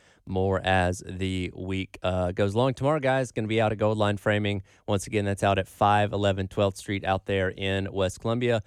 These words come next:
Certainly come by and see us, uh, see if maybe we can get somebody from, uh, uh, what's it, guys at Kentucky that can give us some more insight into what's going on with the Wildcats tomorrow. We'll see.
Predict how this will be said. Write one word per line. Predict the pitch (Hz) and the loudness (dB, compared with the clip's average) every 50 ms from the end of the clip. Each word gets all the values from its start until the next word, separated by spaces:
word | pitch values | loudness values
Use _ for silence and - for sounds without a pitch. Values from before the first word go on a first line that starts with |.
| _ - _ _ | _ -20 _ _
Certainly | - 151 147 139 135 | 0 2 2 2 2
come | - 143 131 | 2 2 4
by | 127 131 127 127 | 4 4 4 4
and | 123 117 | 2 0
see | - - 139 131 127 127 | -2 -2 -2 0 2 2
us, | 131 127 - - - | 2 2 0 0 2
uh, | 110 101 101 101 98 98 98 98 | 2 4 4 4 2 2 2 0
see | 95 - - - | -2 -4 -6 -8
if | 101 95 | -8 -6
maybe | - 101 98 95 | -4 -4 -4 -4
we | 98 95 | -6 -8
can | 98 | -8
get | 98 95 - | -8 -8 -8
somebody | - 101 95 95 95 98 | -6 -4 -2 0 0 0
from, | 98 - - - 107 104 104 104 101 104 | -2 -6 -4 -2 0 2 2 2 2 0
uh, | 98 - 90 92 92 92 92 92 92 92 85 - - - - | 0 0 2 2 2 2 2 0 0 -2 -2 -6 -10 -8 -4
uh, | 90 90 90 90 92 92 92 92 90 - | -2 -2 0 0 0 0 0 -2 -4 -4
what's | - 95 90 - - | -6 -10 -10 -10 -12
it, | - - _ _ _ _ _ _ _ | -20 -20 _ _ _ _ _ _ _
guys | - 104 98 92 95 | 0 0 0 0 -2
at | 90 | -8
Kentucky | - - 107 - 104 95 - - 95 | -8 -8 -4 0 0 0 0 -2 -4
that | 92 92 90 - | -2 -2 -4 -2
can | - 98 92 90 87 85 _ _ _ _ _ _ _ - | -2 -2 0 0 -2 -4 _ _ _ _ _ _ _ -2
give | 98 92 90 | -2 -2 -2
us | 101 | -4
some | - - 98 | -4 -4 -2
more | 92 95 95 | 0 0 0
insight | 92 92 - - - 92 - - | 0 0 -2 -2 -2 -2 -2 -2
into | - 87 98 95 92 92 90 - _ _ _ _ _ _ _ | -4 -2 0 0 0 0 -2 -6 _ _ _ _ _ _ _
what's | - - - | -14 -12 -6
going | - 104 98 | -4 -2 0
on | 95 | 0
with | 95 92 | -2 -2
the | - | 0
Wildcats | 95 95 95 95 - 101 98 95 - | 0 0 0 0 0 -2 -4 -4 -4
tomorrow. | - 95 98 98 98 98 98 98 - - | -4 -2 0 0 0 0 -2 -4 -8 -12
We'll | - 104 | -16 -14
see. | - - 98 92 92 | -8 -4 -4 -2 -4